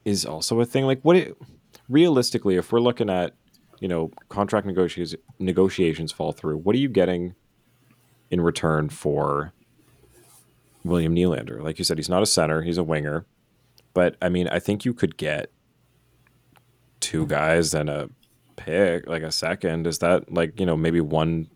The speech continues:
player less than the Dubois trade? Like, is that crazy?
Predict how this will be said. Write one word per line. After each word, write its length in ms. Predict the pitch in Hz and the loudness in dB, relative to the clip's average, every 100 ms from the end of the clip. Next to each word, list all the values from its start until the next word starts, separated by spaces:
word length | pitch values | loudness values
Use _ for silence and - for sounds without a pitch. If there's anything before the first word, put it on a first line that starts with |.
| _ _ _ | _ _ _
player 360 | - 82 82 80 | -2 2 4 2
less 340 | 78 78 - | 2 0 0
than 400 | 87 80 80 80 - _ | -2 -2 -2 -6 -12 _
the 100 | - | -6
Dubois 380 | 80 85 85 80 | -2 -2 0 -2
trade? 460 | - - 107 113 - | -2 0 2 2 0
Like, 200 | 82 78 | -2 -2
is 100 | 80 | -2
that 200 | 85 - | -2 -4
crazy? 540 | - 80 95 120 120 | -6 -6 -2 0 0